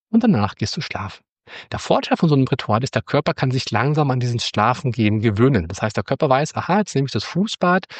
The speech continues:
und schon schaltet er um in Richtung Ruhemodus. Ja, du musst das natürlich jeden Abend machen. Wenn du das nur einmal die Woche machst, wird's nix helfen. Aber ich glaube, das ist logisch. So,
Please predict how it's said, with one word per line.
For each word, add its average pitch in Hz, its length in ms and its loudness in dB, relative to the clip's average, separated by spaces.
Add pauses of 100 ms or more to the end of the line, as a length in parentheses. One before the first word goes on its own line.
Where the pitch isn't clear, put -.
(200)
und 113 180 -2
schon 220 280 4
schaltet 160 460 -2
er 180 300 2 (360)
um 180 440 4 (200)
in 123 180 0
Richtung 131 520 0
Ruhemodus. 107 960 0 (220)
Ja, 147 200 -2 (440)
du 113 80 -6
musst 123 200 0
das 151 60 2
natürlich 135 340 0
jeden 117 200 2
Abend 110 340 0
machen. - 260 -8
Wenn 98 100 -8
du 95 60 -8
das - 160 -8
nur 107 100 -2
einmal 104 180 2
die 104 100 0
Woche 131 200 2
machst, 165 260 2 (320)
wird's 104 280 0
nix 104 200 0
helfen. - 360 -8 (120)
Aber 95 180 -6
ich - 100 -8
glaube, 85 240 -6
das - 160 -6
ist - 120 -8
logisch. 104 360 -8 (460)
So, - 200 -2